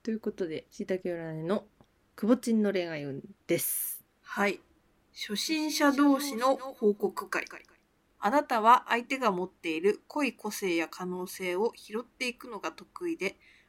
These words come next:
Speaker 2: 相手のセンスを伸ばしていってあげられる人になるのです。はあ。
Speaker 1: はあ。
Speaker 2: そこが課題って言われてるんだけどな。
Speaker 1: はあ。どういうこと？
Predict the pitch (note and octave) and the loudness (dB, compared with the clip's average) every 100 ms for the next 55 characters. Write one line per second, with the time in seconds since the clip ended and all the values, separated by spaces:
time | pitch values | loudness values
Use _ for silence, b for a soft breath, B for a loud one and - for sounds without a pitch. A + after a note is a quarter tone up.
0 | _ A3 - C4+ B3+ B3 C4+ A#3+ - F#3+ | _ -2 -2 -4 -4 -4 -4 -6 -4 0
1 | F3+ F3 A#3+ F#3 - F3+ E3 - D#3 E3 | 0 0 0 -2 0 0 0 -2 -6 -4
2 | E3 E3 E3 G3+ A#3 - F#3+ G#3 - E3+ | -2 0 2 0 -2 -4 -2 -4 -4 -4
3 | D#3 C#3+ B2 - - - _ _ _ _ | -6 -8 -14 -10 -10 -12 _ _ _ _
4 | _ _ _ _ - - E3+ A#2 - - | _ _ _ _ -4 2 4 2 -2 -10
5 | - _ _ - A3 E3 - - - - | -20 _ _ 0 2 4 2 -8 -20 -12
6 | G#3 - - D4 D4 C#4+ C#4+ C#4+ - A3+ | -12 -10 -2 2 4 6 4 2 -2 -6
7 | A3+ B3 B3+ B3+ _ _ - A#3+ A3 A3 | -6 -6 -6 -10 _ _ -6 -4 -2 -2
8 | A3 A#3 A3+ G#3 G#3+ _ - - - - | -4 -10 -12 -14 -18 _ -20 -20 -20 -20
9 | - - B B B B B B B _ | -20 -20 B B B B B B B _
10 | _ _ - - F3+ C3 - _ _ _ | _ _ -6 2 2 2 -8 _ _ _
11 | _ _ _ - G#3+ - F3+ A3 | _ _ _ 2 2 2 2 2